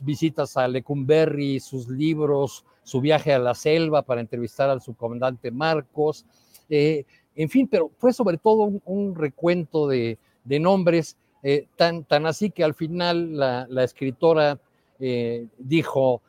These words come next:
este, "Pues lamento mucho, este, aquellos que esperaban un discurso político de mi parte,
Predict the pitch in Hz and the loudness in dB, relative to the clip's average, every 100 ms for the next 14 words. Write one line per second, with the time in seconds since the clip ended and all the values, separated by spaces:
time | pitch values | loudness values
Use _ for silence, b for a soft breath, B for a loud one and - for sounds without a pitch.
0 | _ 139 131 170 143 170 180 202 226 202 | _ -8 -6 -4 -2 0 0 0 0 0
1 | - 170 185 170 165 147 143 - _ 131 | -2 -2 -2 -2 0 0 -2 -6 _ -8
2 | 135 135 135 170 170 165 - 135 - 143 | -6 -4 -4 0 0 -2 -4 -6 -2 0
3 | 156 156 147 147 131 - 151 147 139 135 | 2 2 -2 -6 -8 -4 -4 -2 -4 -2
4 | 135 156 147 123 120 127 - 156 156 - | -2 -2 -4 -6 -6 -6 0 0 0 -2
5 | 139 | -8